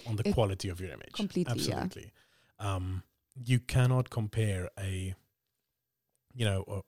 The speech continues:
Speaker 1: or, or at least the, the actual output, like, the physical quality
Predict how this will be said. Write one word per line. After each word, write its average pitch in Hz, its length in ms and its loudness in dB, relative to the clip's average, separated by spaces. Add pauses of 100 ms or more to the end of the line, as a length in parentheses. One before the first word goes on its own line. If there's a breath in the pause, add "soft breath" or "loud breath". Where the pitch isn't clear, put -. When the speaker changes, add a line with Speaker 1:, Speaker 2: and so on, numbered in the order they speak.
(240)
Speaker 1:
or, 123 140 -4
or 123 80 0
at 110 80 2
least 110 200 2
the, 101 160 2 (480 loud breath)
the 120 180 0
actual 127 480 0
output, 120 400 0 (260)
like, - 220 -8
the 110 60 -4
physical 120 500 2
quality 110 840 2